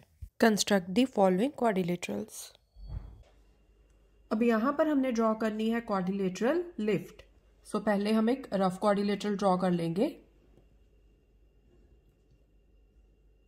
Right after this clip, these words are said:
इससे क्या होता है कि हमें समझ में आ जाता है कि हमने कैसे कैसे quadrilateral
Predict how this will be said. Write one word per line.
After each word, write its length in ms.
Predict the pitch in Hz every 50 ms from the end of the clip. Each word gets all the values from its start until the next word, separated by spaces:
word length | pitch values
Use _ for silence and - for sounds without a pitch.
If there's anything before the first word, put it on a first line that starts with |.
| - -
इससे 240 | 240 220 - 277 269
क्या 100 | 302 302
होता 220 | 294 277 285 302
है 60 | 330
कि 80 | 320 349
हमें 200 | 339 302 285 285
समझ 320 | 285 269 220 214 214 214
में 120 | 214 226 226
आ 100 | 220 196
जाता 300 | 185 190 180 180 180 208
है 100 | 254 285
कि 140 | 285 330 311
हमने 320 | 285 233 220 214 220 262 330 349 - - _ -
कैसे 400 | - 220 208 208 208 - 240 233 233 233
कैसे 400 | 220 196 180 180 - 226 262 320
quadrilateral 760 | - - 208 190 180 185 196 190 190 180 185 220 254 320 349